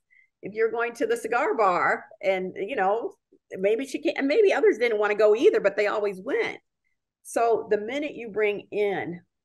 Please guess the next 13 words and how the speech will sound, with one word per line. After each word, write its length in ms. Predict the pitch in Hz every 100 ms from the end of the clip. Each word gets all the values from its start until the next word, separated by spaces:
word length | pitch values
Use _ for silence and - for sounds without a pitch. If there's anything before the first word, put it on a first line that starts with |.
| _ -
one 600 | 156 170 208 226 240 214
level 360 | 196 190 180 -
of 180 | 160
diversity, 800 | 156 139 147 147 - - - - _ _ _ _ _ _ _ _ _ _
so 160 | - - - _
you 240 | - 208
bring 160 | 254 254
in 40 |
a 80 | 254
person 280 | - 254 285
with 80 |
a 60 | 247
disability, 720 | 262 294 240 349 330 92 160